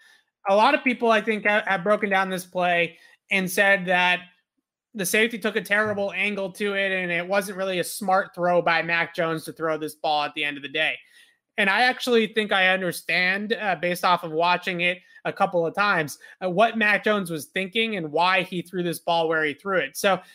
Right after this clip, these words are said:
he has Kendrick Bourne here at the bottom of the screen on the double move on, uh,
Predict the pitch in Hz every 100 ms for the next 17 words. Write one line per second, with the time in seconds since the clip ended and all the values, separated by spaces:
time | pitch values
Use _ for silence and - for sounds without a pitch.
0 | - - 233 247 - 247 262 - 220 214
1 | 208 202 185 175 185 190 196 190 180 -
2 | 180 175 175 170 - _ - 185 202 196
3 | 185 185 180 185 180 175 175 165 165 160
4 | 165